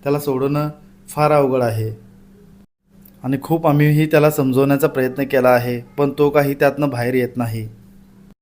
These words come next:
इकडे सुखदा म्हणते, "बरं ठीक आहे, मी आता काय करते ते पाहाच तुम्ही,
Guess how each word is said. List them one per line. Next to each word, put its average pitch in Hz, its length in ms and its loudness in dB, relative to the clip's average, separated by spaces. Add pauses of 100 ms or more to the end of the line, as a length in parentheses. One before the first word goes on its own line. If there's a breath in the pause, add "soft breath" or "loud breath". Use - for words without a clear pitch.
(360)
इकडे 131 240 0
सुखदा 127 340 2
म्हणते, 135 420 0 (300)
"बरं 139 220 2
ठीक 147 260 2
आहे, 131 420 2 (160)
मी 139 180 0
आता 147 300 2
काय 139 220 4
करते 139 320 0
ते 143 120 0
पाहाच 131 480 0
तुम्ही, 117 280 -6